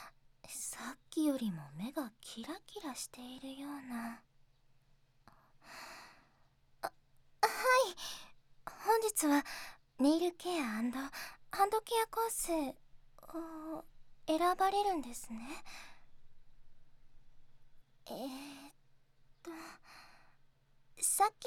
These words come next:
のモテモテになれるっていうのは、あくまで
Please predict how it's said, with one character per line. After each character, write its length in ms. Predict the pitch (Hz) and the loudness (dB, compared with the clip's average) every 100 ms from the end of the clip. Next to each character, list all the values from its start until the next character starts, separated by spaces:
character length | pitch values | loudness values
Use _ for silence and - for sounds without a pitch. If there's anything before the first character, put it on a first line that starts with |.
| 440 | 0
の 180 | 349 320 - - - - - _ 285 | 2 0 -4 -14 -18 -20 -20 _ 2
モ 100 | 302 | 2
テ 200 | - 392 | 4 4
モ 160 | 392 381 | 4 4
テ 180 | 415 415 | 2 2
に 120 | 403 | 4
な 180 | 403 403 | 6 6
れ 180 | 415 415 | 6 2
る 180 | 415 | -2
っ 40 | - - _ _ | -8 -20 _ _
て 80 | - | -4
い 300 | 427 339 285 | -2 -2 -4
う 40 | 269 | -8
の 80 | |
は、 400 | 254 247 262 269 - - - - - _ - _ _ _ - _ - | -14 -14 -14 -14 -12 -14 -14 -16 -20 _ -20 _ _ _ -20 _ 0
あ 100 | 311 | 0
く 160 | 320 359 | 2 2
ま 120 | 240 | 2
で 160 | 214 | -2